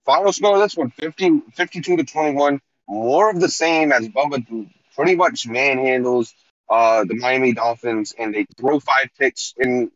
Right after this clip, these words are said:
in, uh, in the meantime. Russell Wilson, three T Ds, five interceptions.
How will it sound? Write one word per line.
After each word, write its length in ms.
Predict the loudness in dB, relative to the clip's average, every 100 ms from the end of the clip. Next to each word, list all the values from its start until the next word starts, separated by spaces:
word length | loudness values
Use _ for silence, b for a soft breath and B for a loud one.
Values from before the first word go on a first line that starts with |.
| -4
in, 380 | -2 -2 -6 -10 _ -18 -18
uh, 100 | -18 _ _ _ _ _ _ _
in 100 | -2
the 80 | 0
meantime. 600 | 2 0 -2 -6 -6 -8 _ _ -20 -2
Russell 320 | -2 0 0
Wilson, 320 | 0 -2 -6
three 160 | -4 -6
T 140 | 0
Ds, 240 | 2 2 0
five 260 | -12 -6
interceptions. 840 | -4 -4 -8 -14 -10 -2 -2 -2 -6